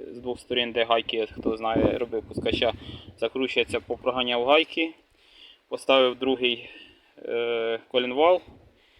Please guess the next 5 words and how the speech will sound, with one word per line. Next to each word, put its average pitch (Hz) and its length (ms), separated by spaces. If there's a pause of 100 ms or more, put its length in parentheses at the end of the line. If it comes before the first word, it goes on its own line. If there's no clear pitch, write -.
(340)
зібрав 131 560 (320)
і 107 120
зараз 135 380 (180)
знову 123 420 (140)
вставляємо 113 560